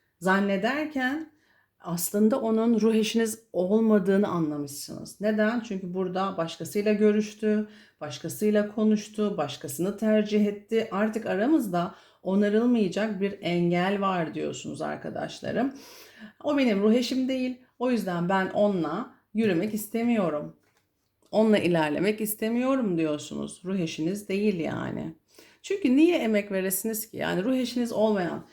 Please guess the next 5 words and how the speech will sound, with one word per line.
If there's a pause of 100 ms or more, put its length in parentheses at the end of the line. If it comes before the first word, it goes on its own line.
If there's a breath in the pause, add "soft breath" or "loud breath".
(140 soft breath)
sizin
değerinizi
bilmeyen, (720)
birisiyle
artık